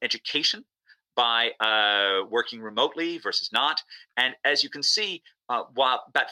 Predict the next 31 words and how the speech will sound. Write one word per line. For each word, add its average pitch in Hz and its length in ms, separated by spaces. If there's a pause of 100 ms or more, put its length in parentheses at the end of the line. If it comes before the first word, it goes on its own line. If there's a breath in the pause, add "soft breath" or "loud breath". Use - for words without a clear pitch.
fifty 214 260
million 151 280
Americans 180 560
were 113 100
laid 113 200
off 117 180
from 107 100
their 95 100
jobs 131 420
in 113 200
May 113 200
twenty 107 260
twenty 107 260
because - 200
of 92 40
the - 140
pandemic, 107 320 (360 loud breath)
but 147 100
about 156 300
fifty 190 360
million 143 260
Americans 120 560
also 156 480
were 123 200
working 101 320
remotely. 120 520 (960)
You 98 80
know, 87 140
about 123 200 (840)
seventy 190 400
percent - 540